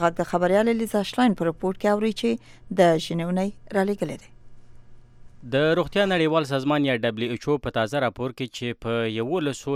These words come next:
Speaker 2: هیوادونو کې د خلکو سره د مرکو په اساس یې جوړ کړی، ویلي دي چې د ایډز د ناروغۍ د مخنیوي او تداوۍ لپاره د دارو درملو په مقابل کې مقاومت مخ په زیاتېدو دی. ملګري ملتونه وایي چې دا کار د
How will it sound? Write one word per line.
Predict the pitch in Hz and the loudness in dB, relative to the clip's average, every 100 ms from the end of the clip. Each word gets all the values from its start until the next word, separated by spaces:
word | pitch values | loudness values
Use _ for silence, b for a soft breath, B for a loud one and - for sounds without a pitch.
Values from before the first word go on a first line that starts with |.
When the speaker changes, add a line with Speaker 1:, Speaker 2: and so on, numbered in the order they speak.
| 107 | -4
Speaker 2:
هیوادونو | 110 107 123 131 - | -2 -2 -2 -6 -6
کې | 123 123 120 107 | -8 -6 -6 -6
د | 107 - | -6 -4
خلکو | 135 127 120 | -6 -6 -6
سره | 120 107 | -6 -4
د | 110 | -4
مرکو | 107 101 170 - | -4 -4 -6 -4
په | 113 | -6
اساس | 120 113 120 | -4 -4 -6
یې | 104 | -10
جوړ | 95 139 | -6 0
کړی، | 143 135 b b b b b - | 0 -2 b b b b b -6
ویلي | 131 180 185 | -2 -2 -2
دي | 175 - | -4 -6
چې | 160 156 135 | -6 -4 -6
د | - | -4
ایډز | 156 165 127 - | -4 -4 -6 -8
د | 131 117 | -4 -2
ناروغۍ | 117 139 143 127 | -4 -4 -6 -4
د | 117 | -6
مخنیوي | 107 107 113 139 143 147 127 | -6 -6 -4 -4 -4 -2 0
او | 117 113 110 - | 0 0 -4 -6
تداوۍ | 104 104 160 139 | -6 -4 -4 -4
لپاره | - 110 113 110 104 | -6 -4 -4 -4 -4
د | 113 104 | -6 -4
دارو | 107 110 110 | -4 -4 -6
درملو | 107 123 139 120 | -4 -4 -4 -6
په | 113 | -8
مقابل | - 101 104 117 - | -8 -6 -6 -8 -8
کې | 113 113 _ 120 | -8 -8 _ -10
مقاومت | 107 - 104 104 107 - _ - 113 | -8 -6 -6 -6 -8 -10 _ -10 -10
مخ | - - | -10 -8
په | 107 104 | -8 -6
زیاتېدو | 113 - 110 95 87 | -8 -8 -8 -8 -10
دی. | 92 - _ b b b b b _ | -12 -16 _ b b b b b _
ملګري | 117 113 135 131 | -8 -4 -2 0
ملتونه | 131 135 135 | -2 -2 0
وایي | 135 - | 0 -2
چې | 117 | -4
دا | 120 120 | -4 -2
کار | 123 131 | 0 0
د | 120 | -2